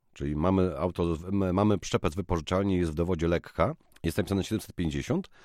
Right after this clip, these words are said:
e, no to policjant może słusznie zauważyć, że żeśmy przekroczyli dopuszczalną masę przyczepy, którą holujemy,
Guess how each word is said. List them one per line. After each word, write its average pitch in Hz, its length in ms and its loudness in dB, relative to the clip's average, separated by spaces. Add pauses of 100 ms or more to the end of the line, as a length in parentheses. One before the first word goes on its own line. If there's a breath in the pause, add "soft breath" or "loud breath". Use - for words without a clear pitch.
(480 loud breath)
e, 76 300 -2
no 135 100 0
to 185 120 -2
policjant 131 380 -2
może 110 300 2
słusznie 104 360 0
zauważyć, 92 460 0
że 87 440 -2
żeśmy 87 220 -4
przekroczyli 80 800 -2
dopuszczalną 80 560 -2
masę 80 500 0 (480 loud breath)
przyczepy, - 400 -2
którą 80 200 0
holujemy, 78 580 0